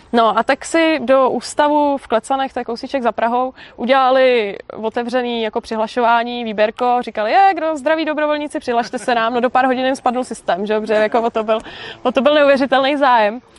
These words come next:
A brali si zdraví dobrovolníky, eh, těm dali buď placebo, nebo psilocybin a tyhle ty dobrovolníky potom, eh, měli E E G a brali jim jako různý vzorky.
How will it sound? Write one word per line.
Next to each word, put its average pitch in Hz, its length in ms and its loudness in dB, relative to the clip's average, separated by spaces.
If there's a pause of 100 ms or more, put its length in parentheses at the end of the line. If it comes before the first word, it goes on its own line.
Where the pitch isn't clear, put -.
(140)
A 233 300 4
brali 262 260 2
si 330 120 -2
zdraví 294 260 2
dobrovolníky, 285 920 0 (260)
eh, 254 360 2
těm 277 360 -2
dali 262 200 0
buď 262 180 -8
placebo, 262 640 0
nebo 247 200 -6
psilocybin 254 680 -6
a 233 80 -6
tyhle 240 180 -8
ty 247 80 -10
dobrovolníky 226 540 -4
potom, 233 360 -4
eh, 208 440 -2
měli 220 320 2
E 196 260 4
E 196 40 0
G 196 480 2
a 196 100 -2
brali 196 260 -2
jim 202 100 -6
jako 202 180 -6
různý 214 240 -6
vzorky. 208 500 -4